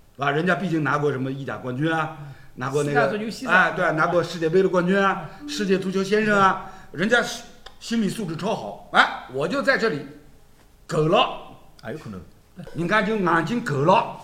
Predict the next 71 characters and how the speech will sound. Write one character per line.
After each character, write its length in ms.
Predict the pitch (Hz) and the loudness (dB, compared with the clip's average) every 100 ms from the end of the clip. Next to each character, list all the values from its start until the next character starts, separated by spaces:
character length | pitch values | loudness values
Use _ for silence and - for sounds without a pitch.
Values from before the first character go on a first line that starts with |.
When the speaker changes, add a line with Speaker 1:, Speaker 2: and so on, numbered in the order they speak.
| - | -8
Speaker 1:
哎， 480 | 151 185 151 85 - - - - - - | 2 4 4 -2 -10 -18 -20 -20 -20 -6
我 180 | 147 226 | 0 2
就 140 | 226 | 2
戳 200 | 180 - | -2 -2
了 120 | 208 226 | 0 2
侬 200 | 233 185 | 2 2
眼 160 | 143 | 2
面 160 | 165 208 | 2 2
前， 460 | 208 220 - - 117 | 4 4 2 -10 -12
Speaker 3:
嗯。 300 | 123 123 101 87 | -10 -10 -12 -4
Speaker 1:
就 180 | 156 196 | 2 4
是 60 | |
为 160 | 269 220 | 6 6
了 100 | 226 | 6
让 240 | 196 160 | 4 4
侬 140 | 180 208 | 2 0
心 240 | - 214 | -2 -4
里 20 | |
向 180 | 185 185 | 0 2
也 280 | 170 247 196 | 6 4 4
恶 40 | |
死， 140 | 151 208 208 - - - - - | -2 -2 -4 -10 -20 -20 -20 -2
哎， 180 | 156 151 165 | 2 4 4
侬 160 | 277 | 4
恶 100 | 262 | 4
死 140 | - 254 | 2 2
的 80 | |
程 160 | 196 165 | 2 2
度 100 | 202 | 0
要 100 | 214 | 0
远 220 | 180 175 | 0 -2
超 220 | 233 240 | -2 -2
过 140 | 220 226 | -2 0
我。 260 | 165 175 - - | 2 2 0 -8
Speaker 3:
是 140 | - 143 | -6 -6
啊， 80 | 139 | -4
搿 80 | |
双 220 | 196 254 240 | -6 -6 -8
向， 180 | 147 - - | -10 -10 0
对， 80 | |
Speaker 1:
啊， 80 | 185 | 2
Speaker 3:
对， 100 | 196 - | 2 0
对。 40 | |
Speaker 1:
有 60 | 175 | 4
没 80 | |
有 60 | 214 | 4
这 120 | 208 | 4
种 100 | 185 | 0
可 140 | 143 127 | -2 -6
能？ 120 | 147 - | -8 -8
Speaker 3:
有 120 | 117 | -8
可 60 | 117 90 | -8 -14
能， 140 | 87 | -12
还 140 | - | -8
有 100 | 135 | -6
可 80 | 139 | -6
能。 160 | 208 185 | -8 -10
Speaker 2:
其-， 0 | |
其 120 | 196 | -6
实， 100 | 262 262 - | -6 -6 -12
其 100 | 180 | -8
实 80 | 247 | -8
办 280 | - 143 | -8 -12
法 120 | 135 240 | -8 -8
是 120 | 202 | -10
有 60 | 139 | -14
的， 80 | - - | -16 -8
Speaker 1:
嗯。 60 | |
Speaker 2:
就 60 | 127 | -4
是 80 | 214 | -2
讲 300 | 214 208 | -4 -4